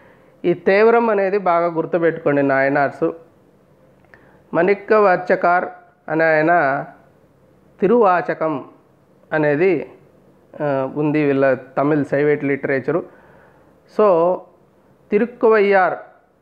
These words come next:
ఆయన కూడా కన్వెన్షనల్ అహం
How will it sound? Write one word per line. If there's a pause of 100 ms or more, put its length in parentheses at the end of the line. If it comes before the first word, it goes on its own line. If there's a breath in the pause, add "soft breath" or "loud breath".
(300)
ఆయన
కూడా (360)
కన్వెన్షనల్ (1500)
అహం